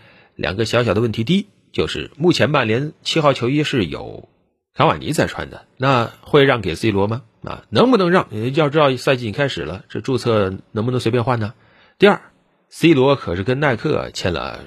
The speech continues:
终身合同的，但是曼联目前可是跟阿迪达斯合作的，这中间又有些矛盾，到时候能不能够妥善的解决呢？这些都值得观察。所以 C 罗能不能给曼联带来新的荣誉，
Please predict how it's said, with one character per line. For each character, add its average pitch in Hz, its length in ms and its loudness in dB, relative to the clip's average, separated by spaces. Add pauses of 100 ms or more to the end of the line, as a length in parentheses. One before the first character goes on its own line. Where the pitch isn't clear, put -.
终 185 300 4
身 135 280 2
合 65 220 -10
同 - 180 -16
的， - 100 -18 (560)
但 127 140 2
是 127 60 0
曼 147 180 2
联 107 140 2
目 151 100 2
前 120 160 -2
可 98 140 -4
是 95 60 -4
跟 117 120 -4
阿 165 120 -2
迪 170 80 0
达 156 120 0
斯 285 140 0
合 - 160 -10
作 - 160 -10
的， - 180 -20
这 240 360 4
中 131 220 -4
间 131 240 0
又 120 160 2
有 82 100 -4
些 - 100 -4
矛 85 200 -2
盾， 95 160 -4 (300)
到 95 120 2
时 90 80 -2
候 87 60 0
能 85 160 -2
不 120 60 -4
能 104 180 -2
够 107 280 2 (460)
妥 92 220 4
善 123 120 2
的 107 80 4
解 82 160 0
决 85 180 0
呢？ 131 140 -4 (220)
这 87 120 -2
些 82 300 0
都 82 140 -8
值 76 160 -8
得 78 80 -6
观 78 180 -4
察。 - 240 -12 (400)
所 87 160 2
以 80 260 -4 (280)
C 139 180 4
罗 123 320 6
能 104 100 -2
不 131 60 -2
能 131 100 -4
给 90 140 -4
曼 117 160 2
联 101 160 0
带 139 140 0
来 123 80 2
新 190 120 2
的 170 80 6
荣 131 240 2
誉， 180 140 -2